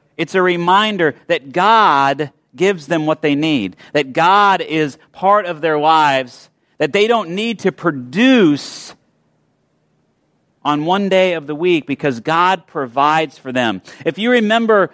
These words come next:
when they went through the wilderness and, and, and they were complaining that they didn't have any food, and so God gave them the, the w-, well, it's manhu, but we call it manna,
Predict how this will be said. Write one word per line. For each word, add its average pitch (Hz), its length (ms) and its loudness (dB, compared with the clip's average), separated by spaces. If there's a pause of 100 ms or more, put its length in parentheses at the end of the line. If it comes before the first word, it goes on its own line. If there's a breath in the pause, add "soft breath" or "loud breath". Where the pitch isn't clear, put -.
when 175 120 -6
they 185 100 0
went 202 180 -2
through 202 120 0
the 180 120 0
wilderness 214 800 0 (520)
and, 147 240 -6
and, 151 320 -4
and 156 120 -4
they 175 80 2
were 175 60 0
complaining 175 380 -2
that 175 60 -2
they 165 100 2
didn't 170 180 -4
have 175 120 0
any 165 140 -8
food, 175 540 0 (340 soft breath)
and 131 120 -4
so 160 100 -4
God 156 320 0
gave 160 200 -2
them 160 180 -4
the, 139 280 0
the 131 140 -2
w-, 131 260 -8
well, 123 320 -4 (100)
it's - 300 -10
manhu, 160 720 0
but 135 140 -2
we 147 120 -8
call 147 220 0
it 123 40 -8
manna, 147 640 0